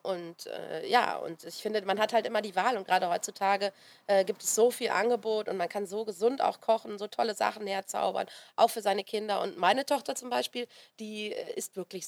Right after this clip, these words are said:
schon sehr viel. Also die isst auch mal ein Thai-Gericht, die isst auch mal irgendwas anderes, ne? Also was wir dann essen, weil ich dann auch sage, so, du probierst das jetzt, du,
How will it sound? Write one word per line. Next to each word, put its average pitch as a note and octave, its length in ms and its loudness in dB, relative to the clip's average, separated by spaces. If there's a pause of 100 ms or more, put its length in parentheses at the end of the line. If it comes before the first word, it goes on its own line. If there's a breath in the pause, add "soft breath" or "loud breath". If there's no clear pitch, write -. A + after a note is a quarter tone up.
(120)
schon E3+ 260 -4
sehr - 180 -8
viel. - 320 -18
Also - 180 -8
die - 160 -14
isst - 200 -4
auch F3 120 0
mal D#3 120 -8
ein D3 120 -10
Thai-Gericht, D3+ 640 -6 (280 loud breath)
die A3 100 -6
isst - 240 -2
auch E3 100 2
mal D#3+ 300 2
irgendwas E3 440 -4
anderes, - 560 -2
ne? G#3 180 -6
Also D#3+ 200 -4
was D3+ 160 -4
wir G3 120 0
dann - 160 -4
essen, - 260 -12
weil D#3 80 -10
ich - 60 -20
dann - 120 -6
auch D#3 140 -6 (340 soft breath)
sage, D#3+ 300 2
so, G3 140 -10
du - 240 -16
probierst B3+ 320 -4
das - 180 -8
jetzt, - 240 -8
du, F3+ 140 -20